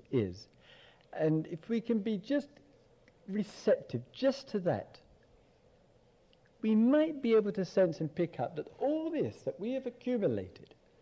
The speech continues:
this vast stream of knowledge, which serves us and disserves us, actually doesn't have too much significance.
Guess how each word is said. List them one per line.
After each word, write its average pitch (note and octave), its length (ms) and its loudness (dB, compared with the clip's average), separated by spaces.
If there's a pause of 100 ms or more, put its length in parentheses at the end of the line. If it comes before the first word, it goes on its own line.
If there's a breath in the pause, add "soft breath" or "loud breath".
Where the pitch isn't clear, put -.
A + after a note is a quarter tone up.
(480 soft breath)
this - 160 -14 (360)
vast C4 520 -2
stream G3 760 -2
of G2+ 160 -12
knowledge, F#2 500 -14 (920)
which - 160 -6
serves F3+ 480 4
us F#3 260 -2
and G#2 180 -6
disserves D#3 640 0
us, C3 200 -4 (500 loud breath)
actually D3 800 -2 (580 soft breath)
doesn't C#4+ 460 2 (180)
have D3+ 460 0 (640)
too D4 220 2
much B3+ 160 0
significance. G3 760 -8